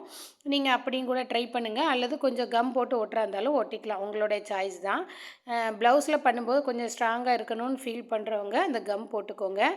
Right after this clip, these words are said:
நானும் எவ்வளவோ வீடியோஸ், கிட்டத்தட்ட பார்த்தீங்கன்னா, ஒரு டூ ஹண்ட்ரடுக்கு மேல வீடியோஸ் வந்து ப்ரூச்சஸ்ல போட்டிருக்கேன். நிறைய ஃப்ரெண்ட்ஸ் வந்து பார்க்குறீங்க. ஆ-, ஆனா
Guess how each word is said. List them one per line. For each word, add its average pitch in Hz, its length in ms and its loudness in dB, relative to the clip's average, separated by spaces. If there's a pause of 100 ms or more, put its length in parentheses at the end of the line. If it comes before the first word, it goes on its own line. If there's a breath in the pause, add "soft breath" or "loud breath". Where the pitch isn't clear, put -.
(300 loud breath)
நானும் 247 520 2
எவ்வளவோ 240 560 4 (100)
வீடியோஸ், 247 520 -2
கிட்டத்தட்ட 240 560 0
பார்த்தீங்கன்னா, 226 640 0 (100)
ஒரு 226 240 4 (180)
டூ 269 120 2 (120)
ஹண்ட்ரடுக்கு 254 480 -2
மேல 254 400 2
வீடியோஸ் 233 460 -4
வந்து 220 240 -4
ப்ரூச்சஸ்ல 233 600 -2
போட்டிருக்கேன். 214 580 -2 (320 loud breath)
நிறைய 247 480 4
ஃப்ரெண்ட்ஸ் 254 360 -4
வந்து 247 320 -2
பார்க்குறீங்க. 226 560 0 (260)
ஆ-, 220 300 0
ஆனா 233 220 0